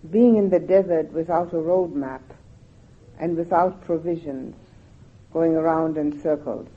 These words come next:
and eventually being overrun by bandits.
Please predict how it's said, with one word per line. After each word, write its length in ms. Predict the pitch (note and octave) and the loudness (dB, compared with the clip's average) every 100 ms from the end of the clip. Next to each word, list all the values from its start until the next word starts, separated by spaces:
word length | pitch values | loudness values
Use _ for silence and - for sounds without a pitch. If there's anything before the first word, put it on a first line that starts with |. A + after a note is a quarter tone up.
| - - - - | -20 -20 -20 -14
and 320 | C#3 C#3+ C#3 | -8 -8 -8
eventually 720 | - D3 D3+ D3 - C3 B2+ B2 | -8 -4 -2 -4 -6 -6 -4 -4
being 260 | C#3+ C3+ | -4 -4
overrun 540 | B2+ C3+ C3 C3+ C3+ C3 | -4 -4 -4 -4 -6 -6
by 120 | B2 | -6
bandits. 560 | B2 C3 A#2 - - | -4 -6 -6 -8 -14